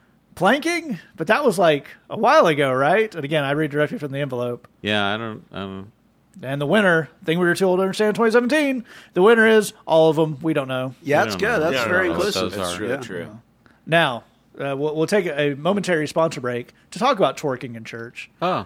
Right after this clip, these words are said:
Speaker 1: 'Cause, uh, we, we make, we make some music. We have, uh,
Speaker 3: Sure.
Speaker 1: uh, that Jed puts together for us. We put together through Bridge Box. We put out on our radio show, all sorts of stuff. So, you know, we've got all genres. We got the folk. We got, uh, some E D M.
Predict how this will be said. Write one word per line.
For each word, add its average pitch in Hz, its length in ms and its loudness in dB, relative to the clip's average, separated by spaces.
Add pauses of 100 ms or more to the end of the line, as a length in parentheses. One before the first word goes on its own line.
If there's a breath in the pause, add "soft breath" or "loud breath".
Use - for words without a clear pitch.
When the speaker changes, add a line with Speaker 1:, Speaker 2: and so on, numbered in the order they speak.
(160)
Speaker 1:
'Cause, 170 240 0
uh, 165 180 4
we, 190 160 0
we 175 200 -2
make, 196 200 -2 (140)
we 147 140 -6
make 151 140 -4
some 135 140 -12
music. 131 400 -10
We 131 100 -10
have, 127 360 -8
uh, - 80 -16
Speaker 3:
Sure. 117 340 -12 (300)
Speaker 1:
uh, 123 220 -10 (440)
that 127 160 -14
Jed 135 200 -6
puts 151 160 -6
together 143 200 -2
for 170 160 -6
us. 226 140 -8
We 131 60 -14
put 160 160 -6
together 143 240 -4
through 143 160 -6
Bridge 131 260 -4
Box. 160 340 0
We 131 60 -14
put 139 140 -8
out 135 240 -2
on 123 120 -8
our 110 120 -10
radio 190 280 -2
show, 180 200 -8
all 190 60 -8
sorts 165 240 -12
of 180 140 -6
stuff. - 0 - (300 loud breath)
So, 208 160 0
you 208 80 0
know, 196 160 2
we've 220 100 -2
got 240 180 2
all 285 140 2
genres. 208 460 -4
We 139 60 -8
got 135 100 -6
the - 80 -20
folk. 233 320 -2
We 151 80 -10
got, 127 240 -10
uh, 113 80 -14
some - 180 -20
E 135 80 -12
D 127 140 -10
M. 226 260 -8